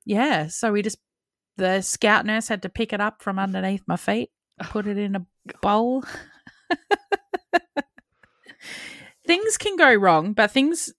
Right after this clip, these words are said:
Speaker 2: I will
Speaker 1: generally
Speaker 2: say, I've seen
Speaker 1: always go well.
Speaker 2: I've seen a surgeon. <laughs> This is terrible. I've seen a surgeon fish something out of a sharps bin to send off to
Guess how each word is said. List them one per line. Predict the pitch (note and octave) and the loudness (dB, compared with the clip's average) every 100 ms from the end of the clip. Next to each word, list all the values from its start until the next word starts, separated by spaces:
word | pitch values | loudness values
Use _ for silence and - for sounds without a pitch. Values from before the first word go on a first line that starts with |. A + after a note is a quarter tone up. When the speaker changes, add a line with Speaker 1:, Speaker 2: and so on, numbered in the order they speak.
| _ - | _ -6
Speaker 2:
I | G3+ | -2
will | G#3 | 4
Speaker 1:
generally | E3+ E3 A#3 D#3 | 4 4 4 4
Speaker 2:
say, | - _ _ - | 2 _ _ -2
I've | F#3+ F#3+ | 0 0
seen | F#3 F#3 | 4 8
Speaker 1:
always | D#3+ D#3 D3+ - | 8 6 4 -2
go | C2+ D2 | -6 -4
well. | - B1+ F#3 - | -4 -6 -6 -6
Speaker 2:
I've | F3+ | -8
seen | - F3 F#3+ | -4 -4 -2
a | G#3+ | -4
surgeon. | - E3 E3 D#3+ D#3 E3+ - - - _ _ _ _ _ _ - | -4 -4 -4 -6 -10 -12 -18 -20 -20 _ _ _ _ _ _ -10
<laughs> | - - - - - C6+ C6+ C6+ C6+ C6+ - - - - - | -10 -10 -20 -20 -12 0 0 0 -12 -18 -20 -20 -20 -20 -4
This | F#4 G4 | 0 0
is | - | -4
terrible. | - - E3 F3 E3+ - - G3 G#3 - - - - _ _ | -18 -10 -8 -6 -6 -8 -10 -12 -16 -16 -20 -20 -20 _ _
I've | D#3+ F3 | -12 -10
seen | - F3+ F#3 | -8 -6 -6
a | G3+ | -8
surgeon | - E3+ E3 E3 E3 | -6 -6 -6 -8 -8
fish | D#3+ - E3+ E3 - | -10 -8 -6 -6 -10
something | E3+ D3+ D3+ D3+ - | -8 -8 -6 -8 -8
out | D3 D3 | -8 -8
of | C#3 | -8
a | |
sharps | D3 - C#3 - - | -10 -10 -10 -10 -12
bin | - A2+ D3+ | -8 -6 -6
to | - E3+ | -6 -8
send | - B2+ C#3 | -4 -4 -4
off | C#3 - - | -8 -10 -10
to | - C#3 | -6 -6